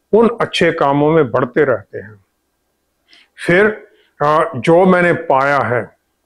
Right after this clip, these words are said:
वो परमेश्वर के बच्चे होते हुए पाया है और वही मेरे जीवन का एक मकसद बन जाता है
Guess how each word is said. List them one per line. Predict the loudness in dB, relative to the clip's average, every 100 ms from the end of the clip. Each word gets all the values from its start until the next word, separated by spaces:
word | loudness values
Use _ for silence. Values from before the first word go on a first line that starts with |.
| 0
वो | 2 2
परमेश्वर | -2 -2 0 0 0 -2 0
के | 0
बच्चे | -2 -2 -2
होते | 0 0 0
हुए | 0 -2
पाया | -2 -2 -2 -2
है | -2 -4 -10 -4 0
और | 2
वही | 2 2 2 4
मेरे | 4 2 0
जीवन | 2 2 2 2
का | 0
एक | 0
मकसद | -2 -6 -2 -2 -2
बन | -2 0
जाता | 0 0 -2 -2
है | -4